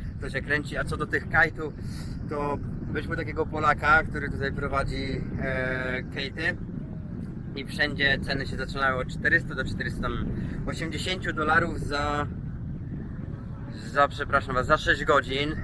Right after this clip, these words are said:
I on powiedział, żeby tak przynajmniej nauczyć się cokolwiek, trzeba sześciu godzin, czyli osiem,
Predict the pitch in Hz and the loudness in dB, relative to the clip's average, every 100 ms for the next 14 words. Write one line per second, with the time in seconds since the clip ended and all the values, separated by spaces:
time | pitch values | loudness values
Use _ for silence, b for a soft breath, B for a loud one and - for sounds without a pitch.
0 | - - 143 156 143 147 147 147 135 135 | -4 0 4 4 6 4 6 6 4 0
1 | 143 139 - - 139 143 143 143 139 139 | 0 0 -6 0 6 6 6 2 2 4
2 | 139 - 135 - 139 139 135 143 131 143 | 2 0 -2 0 0 0 0 0 2 2
3 | - 147 135 - 143 - 151 139 127 120 | 2 4 4 4 0 0 2 4 4 4
4 | 127 - B B B B - 131 135 135 | 2 0 B B B B 2 4 4 4
5 | 139 127 | 4 2